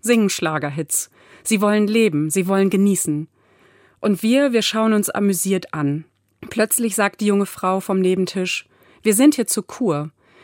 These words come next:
Die eine von uns hatte einen Herzinfarkt und ich hatte mit dreiundzwanzig einen Schlaganfall.“ Ich sehe ihre Augen, wie sie leuchten, auch wenn darunter unsichtbare Narben liegen. Was wird ihre Zukunft bringen? Wie viel Kraft muss sie jeden Tag sammeln, um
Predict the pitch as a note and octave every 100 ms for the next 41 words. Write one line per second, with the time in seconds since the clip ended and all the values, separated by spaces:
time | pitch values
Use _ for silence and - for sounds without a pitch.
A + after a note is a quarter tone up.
0 | - - F3+ G#3 A#3 A#3+ A#3 A3 G#3+ G3+
1 | G#3 F3 F#3+ B3 C4 G#3 - G#3 G3+ D#3
2 | F3+ - A3 G#3+ G3 F#3+ - F#3+ F#3+ -
3 | G3+ G3+ F3 E3 E3 E3+ G3+ G#3+ - E3+
4 | - F3 F3 _ _ _ _ _ _ _
5 | - - F3+ - A3+ A#3 G#3+ G#3+ - G#3+
6 | G3 E3 E3 F3 F#3+ G3 G#3 - D#3 D3+
7 | - G3 F#3+ F#3+ F#3+ F3 G3 G#3 G3+ F3+
8 | F3 G3+ F#3+ F3+ - F3+ F3+ F3+ E3 D3+
9 | D3 D#3 D3 D3+ - _ _ _ _ _
10 | - G#3 A#3+ - F#3 - D4+ - D3+ -
11 | - D3+ D3+ D3+ _ _ _ _ A3+ C#4+
12 | - G3 - G#3 F3 - F#3 - F3+ G3+
13 | A#3 A3 F#3 F3+ F#3+ F#3+ F#3+ F#3+ E3+